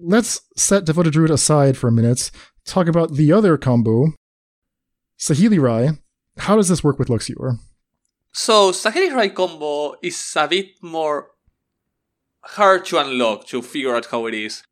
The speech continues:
Speaker 2: Because you play your Saheeli, you equip it with Luxior, and that allows you to minus two on itself, because Saheeli doesn't say other, it just says creature or artifact.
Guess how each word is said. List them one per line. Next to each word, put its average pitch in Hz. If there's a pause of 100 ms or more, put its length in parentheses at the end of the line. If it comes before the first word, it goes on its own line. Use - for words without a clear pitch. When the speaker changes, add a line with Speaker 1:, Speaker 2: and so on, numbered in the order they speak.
(180)
Speaker 2:
Because 160
you 170
play 208
your 226
Saheeli, 127
you 135
equip 170
it 147
with 131
Luxior, 120 (260)
and 147
that 185 (220)
allows 143
you 135
to 131
minus 131
two 143
on 123
itself, 113
because 120
Saheeli 143
doesn't 127
say 131
other, 131
it 123
just 123
says 113
creature 123
or 117
artifact. 110